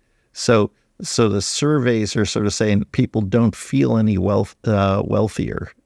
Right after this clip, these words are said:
e-, when, or they don't feel any better just because inflation is now at three percent. Now, what does that mean for modeling in this,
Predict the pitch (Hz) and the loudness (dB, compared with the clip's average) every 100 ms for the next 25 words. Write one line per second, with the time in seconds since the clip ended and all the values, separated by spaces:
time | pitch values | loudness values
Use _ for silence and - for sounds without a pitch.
0 | _ - 120 - 147 107 101 104 117 107 | _ -6 -4 -4 -2 0 0 0 2 2
1 | 120 120 - 147 131 120 107 87 107 113 | 2 0 -2 0 2 2 0 2 2 2
2 | 101 90 95 - - 104 87 90 - 107 | 2 0 -2 -4 0 0 0 -4 -2 0
3 | 104 - 95 92 92 87 85 - 107 92 | 0 -2 -2 -2 0 0 0 -2 -4 -4
4 | - - 101 - _ _ _ _ _ _ | -4 -4 -4 -6 _ _ _ _ _ _
5 | _ _ - 110 123 135 120 113 104 117 | _ _ -2 2 2 2 2 0 2 2
6 | 117 104 - 92 95 98 101 101 101 98 | 2 0 -2 0 2 2 0 0 0 -2
7 | - - 110 92 90 85 | -4 -6 -2 -2 -2 -6